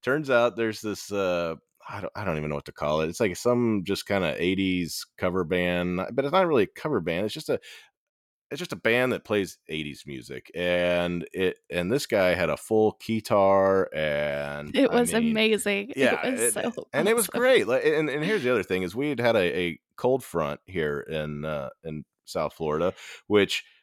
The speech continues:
Speaker 1: is a relative term we've talked about, I think, in the past, but it was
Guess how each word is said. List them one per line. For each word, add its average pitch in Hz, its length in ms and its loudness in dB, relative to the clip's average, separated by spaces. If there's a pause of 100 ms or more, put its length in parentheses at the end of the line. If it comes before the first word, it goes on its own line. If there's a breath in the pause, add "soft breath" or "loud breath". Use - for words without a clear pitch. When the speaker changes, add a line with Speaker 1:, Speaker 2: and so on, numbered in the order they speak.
Speaker 1:
is 110 340 2
a 110 80 4
relative 120 360 4
term 113 340 2
we've 90 140 0
talked 117 280 2
about, 90 180 2
I 85 40 0
think, 92 200 -6
in 82 80 -6
the 73 60 -8
past, 120 460 0
but 120 180 2 (240 loud breath)
it 110 100 4
was 101 220 -2